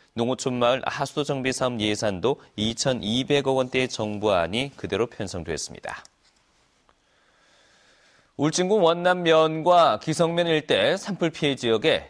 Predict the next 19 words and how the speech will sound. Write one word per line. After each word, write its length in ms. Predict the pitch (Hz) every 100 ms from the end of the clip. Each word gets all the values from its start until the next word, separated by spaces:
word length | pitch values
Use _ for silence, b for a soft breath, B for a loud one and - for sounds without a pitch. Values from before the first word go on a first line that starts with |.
| -
대규모 480 | 123 127 135 117
풍력 400 | - 196 190 196
발전 420 | 175 147 - 139 127
단지가 680 | 120 107 98 95 117 147 -
조성됩니다. 800 | - 107 104 92 85 73 71 67 B B B B B
에스케이그룹 600 | 139 143 170 160 165 190
신재생에너지 920 | - 185 185 170 156 165 151 147 147
회사인 680 | - 135 127 127 131 175 170 -
에스케이 400 | 120 - 135 95
디엔디가 880 | - 127 147 147 143 139 131 131
추진하는 520 | - - 127 110 120 165 _ -
풍력 480 | - 156 156 156
발전단지는 800 | - 117 107 147 143 135 135 95 85 b b b
발전 440 | 120 123 170 165
용량이 520 | 143 143 147 175 117
육십에서 420 | 101 - 151 156 185
칠십 400 | - 196 - 185
메가와트 640 | 170 156 143 135 135 131
규모로 440 | 131 117 117 78